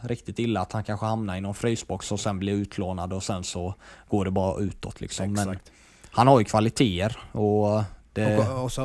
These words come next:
Speaker 2: också, Juve har ju lite djupare problem än bara vilka spelare de ska ta in. De har ju annat att fokusera på bakom kulisserna. Det är
Speaker 1: Ja,
Speaker 2: problem
Speaker 1: precis.
Speaker 2: med tränare, det är problem med ledning, det är problem med böcker.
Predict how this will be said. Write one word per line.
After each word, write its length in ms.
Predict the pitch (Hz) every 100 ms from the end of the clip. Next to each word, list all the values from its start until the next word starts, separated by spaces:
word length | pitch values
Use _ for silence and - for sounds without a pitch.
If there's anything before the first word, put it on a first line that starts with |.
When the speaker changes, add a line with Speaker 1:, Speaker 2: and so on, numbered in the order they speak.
| 127
Speaker 2:
också, 480 | 127 - 117 107 98
Juve 360 | 117 127 123 110
har 160 | 117
ju 360 | 120 113 110 101
lite 360 | 110 117 - 113
djupare 440 | 110 123 - 107
problem 420 | - 120 123 107
än 120 | 104 104
bara 500 | 107 101 98 95 90
vilka 260 | - 117 110
spelare 460 | - 127 110 104 101
de 140 | 101
ska 160 | - 113
ta 140 | 107
in. 200 | 82 98 - -
De 200 | 110 101
har 260 | 101 104
ju 400 | 95 95 95 92 95 - - - -
annat 320 | 104 101 92
att 60 | -
fokusera 400 | - - 110 92
på 100 | 101
bakom 280 | 98 -
kulisserna. 400 | 98 104 - 95 - - - -
Det 80 | 117
är 40 |
Speaker 1:
Ja, 100 | 120
Speaker 2:
problem 180 | - 110
Speaker 1:
precis. 260 | 117 110
Speaker 2:
med 120 | 107 104
tränare, 480 | 127 120 117 113
det 60 | 110
är 40 |
problem 360 | 107 113 113 110
med 100 | 110
ledning, 400 | 113 110 107 110
det 60 | 104
är 40 |
problem 280 | 104 110 107
med 100 | 104
böcker. 640 | 123 - - 117 113 107